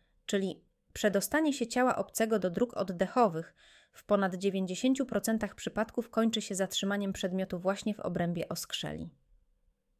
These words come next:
Najczęściej trafiają tam drobne elementy zabawek, kawałki jedzenia, guziki, koraliki,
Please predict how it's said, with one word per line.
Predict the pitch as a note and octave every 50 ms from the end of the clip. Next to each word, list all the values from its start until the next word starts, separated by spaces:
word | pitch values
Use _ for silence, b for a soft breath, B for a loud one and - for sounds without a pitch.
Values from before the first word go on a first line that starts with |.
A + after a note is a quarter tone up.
| _ _ _ _ _ _
Najczęściej | G#3 G3+ G3 F#3+ - C#4+ F4+ G4 - - D#4+ D4
trafiają | D4 - A3+ A3+ - A#3 A3+ A3 G#3 G3+
tam | - - D#3 D#3+ D#3 E3 F3 - _ _ _ _ _ _ _ _ _ _ _ _
drobne | F3 F3 G3+ B3 C4 C4 C4+ A#3+ -
elementy | G3 G3+ F#3+ F#3+ F#3 F#3+ F#3 - F#3
zabawek, | - F3 D#3 D#3+ D3 C#3+ D#3+ - G#2 B3+ - _ _ _ _ _ _ _ _
kawałki | _ - F3 E3 F#3+ A3+ A#3 A#3 B3+ A#3+
jedzenia, | A3+ G3 E3 F3 D#3 D#3+ D3+ D#3 G#3+ B3 - _ _ _ _ _ _ _ _
guziki, | G3+ G3 B3 A#3+ G3 F3 D#3 - - - D3+ F#3 A3 - _ _ _ _ _ _
koraliki, | - - D4 C#4+ A#3+ G3+ F3 E3 - - - E3+ G3 B3+ -